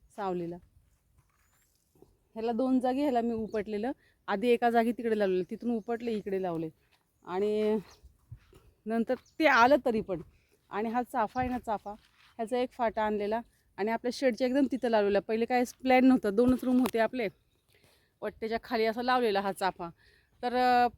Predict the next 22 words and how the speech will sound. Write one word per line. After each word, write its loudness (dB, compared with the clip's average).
भरपूर 4
मोठा 6
झाला, 4
चांगला. 0
तुम्हाला 0
सांगते, 0
मला -6
तर -10
वाटतं -6
सात -4
आठ -6
वर्ष -6
झाले -2
असतील -8
हा -4
चाफा -8
तिथे -8
चांगला -4
असा -6
बहरलेला, -4
मोठा -4
झालेला. 0